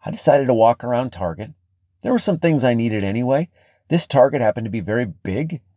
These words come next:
so there's plenty to look at, plenty to see. However, as I entered the Target,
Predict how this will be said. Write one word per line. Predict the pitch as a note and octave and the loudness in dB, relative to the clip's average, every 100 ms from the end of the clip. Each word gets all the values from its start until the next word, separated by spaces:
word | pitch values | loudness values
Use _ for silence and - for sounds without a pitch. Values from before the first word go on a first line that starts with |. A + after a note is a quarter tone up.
| _ _ _ | _ _ _
so | - F#4+ | -8 0
there's | C4+ - | 0 0
plenty | D3 C3 G#2 | 0 0 0
to | |
look | G2+ G2+ G2+ | 0 -2 -2
at, | F#2 - | -4 -4
plenty | A2 G2 | -6 -6
to | D#2 | -8
see. | - A2+ E2 _ _ _ _ _ _ _ _ _ _ _ _ _ | -10 -12 -12 _ _ _ _ _ _ _ _ _ _ _ _ _
However, | B2+ E3 E3+ B2+ B2 | 4 6 6 4 2
as | A#2 A#2 | 0 0
I | A#2 | -2
entered | C#3+ C#3+ A2+ | -2 -4 -4
the | |
Target, | - A2 G#2+ A#2 | -4 -2 -2 -2